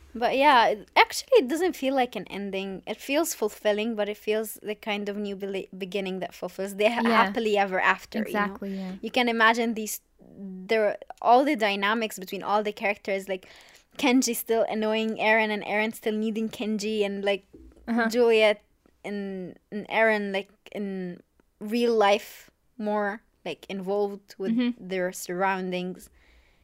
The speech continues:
Speaker 1: You can see how it will go.
Speaker 2: Yeah. I really, really enjoyed rereading the whole series because it was, it was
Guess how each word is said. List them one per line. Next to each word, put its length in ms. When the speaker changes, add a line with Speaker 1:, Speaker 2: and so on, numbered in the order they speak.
Speaker 1:
You 120
can 180
see 520
how 300
it 100
will 220
go. 480
Speaker 2:
Yeah. 320
I 60
really, 520
really 440
enjoyed 720
rereading 640
the 80
whole 200
series 680
because 500
it 100
was, 380
it 100
was 180